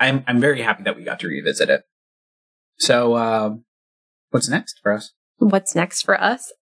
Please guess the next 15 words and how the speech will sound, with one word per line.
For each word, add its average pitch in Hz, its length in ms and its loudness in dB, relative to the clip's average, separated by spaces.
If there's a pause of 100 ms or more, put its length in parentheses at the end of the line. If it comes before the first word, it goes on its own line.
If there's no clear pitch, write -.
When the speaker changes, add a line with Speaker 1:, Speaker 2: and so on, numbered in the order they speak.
Speaker 2:
I 214 680 2
have 196 180 0
been 180 340 0
waiting 190 460 0
a 175 100 0
long 175 400 0
time 180 440 -2
to 185 80 -4
pick - 240 -2
this 208 180 0
movie. 202 400 0 (1160)
I've 185 60 4
been 170 80 2
holding 185 320 2
out. 185 280 0